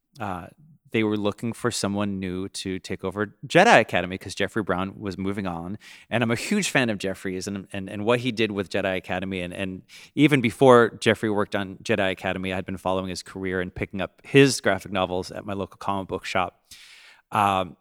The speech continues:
and so, you know, it was a little bit intimidating because it's also, uh, you know, I have such a reverence for Jeffrey and, and for Star Wars.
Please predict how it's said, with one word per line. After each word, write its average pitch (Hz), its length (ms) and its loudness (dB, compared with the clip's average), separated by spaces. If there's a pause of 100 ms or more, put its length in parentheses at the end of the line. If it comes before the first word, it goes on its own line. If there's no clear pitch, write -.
and 165 100 6
so, 214 220 10
you 185 100 6
know, 165 80 12
it 151 60 8
was 156 120 -2
a 147 100 2
little 139 320 6
bit 202 320 -2
intimidating 135 720 2
because 131 300 -4
it's 131 140 -4
also, 120 640 -2
uh, 98 220 -4
you 110 80 -6
know, 101 160 -4
I 110 320 -4
have 117 180 -2
such - 180 -6
a 110 40 -8
reverence 110 280 -2
for - 120 -4
Jeffrey 120 400 4
and, 123 260 0
and 123 140 -8
for 113 140 -6
Star 165 300 2
Wars. 101 360 4